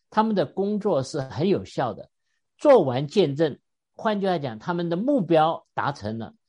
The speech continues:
日间，时间一千两百六十天，三年半过了，他们就会被，注意，被什么？一个野兽这个野兽是一个象征了啊。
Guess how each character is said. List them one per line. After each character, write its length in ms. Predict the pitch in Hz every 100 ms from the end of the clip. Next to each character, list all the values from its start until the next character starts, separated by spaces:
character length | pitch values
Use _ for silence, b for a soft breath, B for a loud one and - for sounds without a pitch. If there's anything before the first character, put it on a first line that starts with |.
| _ _ -
日 260 | 277 254
间， 300 | 151 165 165
时 260 | - - 208
间 400 | 226 220 214 - _ -
一 100 | 196
千 200 | 196 190
两 200 | 170 170
百 100 | 143
六 160 | 175
十 140 | 143 160
天， 240 | 156 160
三 200 | 156 180
年 220 | 180 160
半 220 | 170 165 147
过 240 | 269 226
了， 200 | 113 - _ _ _ _ _ _ _ _
他 160 | - 220
们 400 | 208 170 180 - _ -
就 380 | 302 269 165
会 420 | 131 208 190 143 _
被， 320 | 269 220 - _ _ _ _ _ _ -
注 160 | 185
意， 140 | 160 127
被 300 | - 208 -
什 180 | -
么？ 300 | 107 120 147 _ _ _ _ _ _
一 140 | 208
个 340 | 202 180 135 - _ _ _
野 300 | 160 143 107
兽 420 | 98 - 226 120 _ _ _ _ _ _ _ _
这 120 | - 269
个 80 |
野 300 | 233 160 113
兽 380 | 107 226 175 - -
是 180 | -
一 60 | 175
个 100 | 170
象 400 | - 233 156 117
征 240 | 147 143
了 80 | 139
啊。 280 | 90 113 92